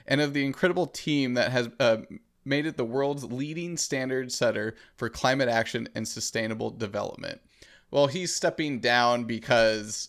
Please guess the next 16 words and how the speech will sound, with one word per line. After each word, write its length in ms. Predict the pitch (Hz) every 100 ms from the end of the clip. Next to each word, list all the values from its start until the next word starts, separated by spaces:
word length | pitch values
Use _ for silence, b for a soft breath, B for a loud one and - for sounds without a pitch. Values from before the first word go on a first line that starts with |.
| 127
uh, 420 | 110 104 98 107 B B B B _ - -
a 60 |
report 440 | 135 135 - 143 -
finds 440 | - 127 123 120 -
phantom 580 | - - 135 135 135 120
credits, 600 | - 113 104 104 - - -
uh, 220 | 113 107
in 140 | - 120
the 100 | 104
system, 540 | - 107 117 107 110
and 300 | - 113 113
he 160 | 110 120
was, 360 | 110 110 110 -
uh, 200 | 110 -
laundering 500 | 107 107 113 113 104
money. 360 | 101 98 90